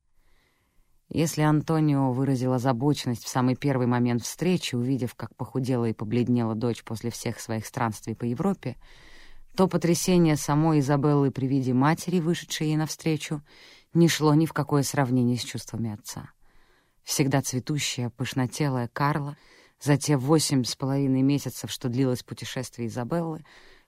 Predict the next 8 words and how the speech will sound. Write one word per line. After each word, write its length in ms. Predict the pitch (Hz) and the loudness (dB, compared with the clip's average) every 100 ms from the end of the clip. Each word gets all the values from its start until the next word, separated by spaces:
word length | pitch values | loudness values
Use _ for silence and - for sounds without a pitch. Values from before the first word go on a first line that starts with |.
| _ | _
превратилась 560 | - 131 135 - 165 120 | 0 2 2 0 -2 -2
буквально 440 | 123 131 131 127 | -4 -4 -2 -4
в 80 | - | -6
тень, 400 | - 127 98 - _ _ _ | -6 -6 -6 -14 _ _ _
потеряв 400 | 135 - 127 131 | -6 -2 -2 -2
половину 440 | - 127 120 135 | -2 -2 0 0
своего 360 | 139 - 117 110 | -2 -4 -6 -4
веса. 440 | 107 101 - - | -6 -10 -12 -16